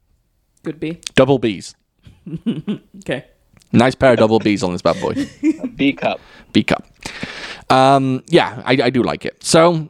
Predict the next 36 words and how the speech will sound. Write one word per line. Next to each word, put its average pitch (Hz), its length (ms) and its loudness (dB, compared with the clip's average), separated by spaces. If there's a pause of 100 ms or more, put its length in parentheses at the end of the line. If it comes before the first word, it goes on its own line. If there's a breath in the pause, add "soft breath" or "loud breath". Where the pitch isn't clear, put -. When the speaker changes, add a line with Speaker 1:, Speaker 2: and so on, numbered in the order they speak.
Speaker 2:
all 262 100 4
right, 269 260 0
do 190 60 -2
you 226 40 6
wanna 240 120 4
get 233 120 -2
into 190 140 -2
listener 165 280 0
questions? 262 580 -4
Speaker 1:
Yes. - 640 -4 (260)
Speaker 3:
Yeah. 214 560 0
Speaker 2:
We've 185 140 4
got 294 260 4
an - 0 - (160)
array 226 280 4
of 143 260 0
them. 180 240 4
Um, 143 580 4
some 170 280 0
of 175 80 2
them 165 160 6 (960)
are 110 80 -16
pretty 147 320 0
specific, - 960 -2
but, 123 280 2 (300)
well, 285 140 6
let's 113 180 2
just - 140 0
jump 147 180 2
into 277 160 0
them. 107 180 0 (540 loud breath)
So, 214 540 4
um, 147 320 6
our 143 160 4
good 196 180 0
friend 170 460 2